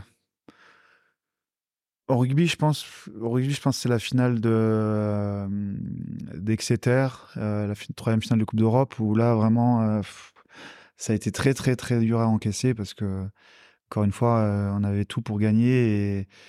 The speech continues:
et enfin concrétiser ce rêve de, de devenir champion d'Europe. Et voilà, ça a été une énorme déception.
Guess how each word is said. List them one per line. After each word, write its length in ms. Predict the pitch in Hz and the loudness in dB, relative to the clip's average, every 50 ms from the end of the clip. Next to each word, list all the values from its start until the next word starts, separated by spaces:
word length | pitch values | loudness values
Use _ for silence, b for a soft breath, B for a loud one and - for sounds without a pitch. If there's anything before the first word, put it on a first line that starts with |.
| B B B B B B B B B B B | B B B B B B B B B B B
et 80 | - 104 | 0 0
enfin 240 | 107 104 - 131 120 | 0 2 2 0 0
concrétiser 540 | - 120 110 - - 113 101 113 110 117 117 | 0 -2 -2 0 -2 -2 0 2 2 2 2
ce 140 | - - | 0 0
rêve 280 | 117 107 117 120 123 113 | 0 2 2 2 0 0
de, 200 | 107 107 107 107 | 0 0 0 0
de 100 | 104 104 | 0 0
devenir 280 | 101 104 104 107 110 - | 0 0 0 0 0 -2
champion 280 | - 117 110 - 120 | -2 -4 -2 0 2
d'Europe. 340 | 110 107 104 127 135 135 - | 2 2 2 2 0 0 0
Et 1000 | 120 104 101 98 95 98 98 98 95 90 80 69 69 64 52 53 57 57 60 65 69 | -2 -2 -2 -2 -2 -4 -4 -4 -4 -6 -6 -8 -8 -10 -10 -12 -12 -12 -12 -10 -8
voilà, 200 | 90 87 73 71 | -8 -8 -8 -8
ça 120 | - - | -8 -8
a 40 | 104 | -8
été 120 | - - | -4 0
une 300 | 110 110 117 123 127 135 | 2 2 4 4 4 4
énorme 340 | 143 151 156 151 147 143 143 | 4 4 2 2 2 2 2
déception. 580 | 127 120 110 - 113 - - - 143 165 175 | 0 0 -2 -4 -6 -6 -6 -4 -4 -4 -6